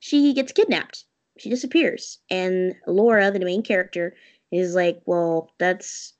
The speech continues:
crazy, like, nobody's trying to find my roommate, what's going on? So she starts to investigate the disappearances of girls on campus. Well, while she's trying to do that, she gets a roommate, and her roommate's name is Carmilla. Well, you eventually find out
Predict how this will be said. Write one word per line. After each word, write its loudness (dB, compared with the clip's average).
crazy, 0
like, -6
nobody's 0
trying -4
to -6
find 0
my -4
roommate, 2
what's 0
going -4
on? -2
So -14
she 0
starts 0
to -2
investigate -2
the -14
disappearances -2
of -2
girls 6
on -2
campus. -2
Well, 0
while 4
she's -2
trying 2
to 0
do 2
that, -2
she -8
gets -4
a -2
roommate, -2
and -6
her 0
roommate's -2
name -2
is -6
Carmilla. -2
Well, -2
you 2
eventually 2
find 0
out -2